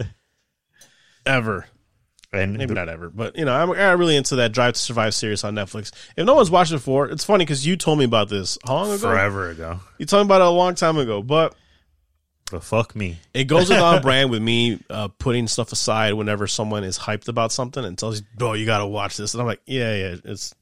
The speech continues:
Speaker 2: can't be that great. I'll watch it later." Then I didn't have a Netflix password for the <laughs> longest.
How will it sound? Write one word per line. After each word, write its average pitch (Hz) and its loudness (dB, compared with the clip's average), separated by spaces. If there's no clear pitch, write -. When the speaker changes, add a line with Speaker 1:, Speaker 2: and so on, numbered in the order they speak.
Speaker 2:
can't 110 -6
be 104 -10
that 71 -14
great. - -18
I'll 120 -6
watch 104 -6
it 82 -14
later." 60 -20
Then 185 4
I 165 2
didn't 151 2
have 127 0
a - -4
Netflix 117 -4
password 101 -6
for 113 -4
the 120 0
<laughs> - -
longest. - 0